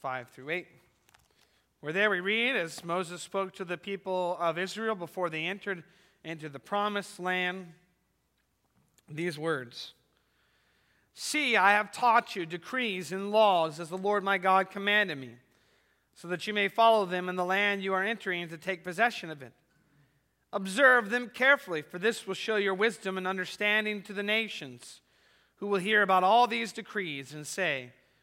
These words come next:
'Surely this great nation is a wise and understanding people.' What other nation is so great as to have their gods near them the way the Lord our God is near us whenever we pray to him?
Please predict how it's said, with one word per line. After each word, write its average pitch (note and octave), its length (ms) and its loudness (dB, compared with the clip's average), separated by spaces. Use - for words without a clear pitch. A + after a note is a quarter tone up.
'Surely B3 400 0
this F3 180 -2
great E3+ 260 -2
nation E3+ 520 -6
is C#3+ 140 -14
a D#3 60 -4
wise D#3 480 2
and D3+ 120 -8
understanding D3+ 500 -8
people.' F3 380 -16
What C4 260 6
other B3 180 4
nation B3 600 0
is F#3+ 120 -4
so A3 200 -2
great G3 320 2
as E3+ 160 -4
to F#3 80 -2
have F#3+ 260 0
their G3+ 160 0
gods F#3+ 400 2
near G#3 240 -2
them D3+ 220 -8
the D3+ 60 -8
way F#3 260 0
the D#3+ 120 -8
Lord E3+ 360 -2
our D3 100 -4
God D3+ 260 0
is D3 140 -10
near D#3 200 -6
us D3 360 -8
whenever C#3+ 260 -8
we C3+ 140 -12
pray E3+ 240 -8
to C#3 80 -12
him? A#2 240 -20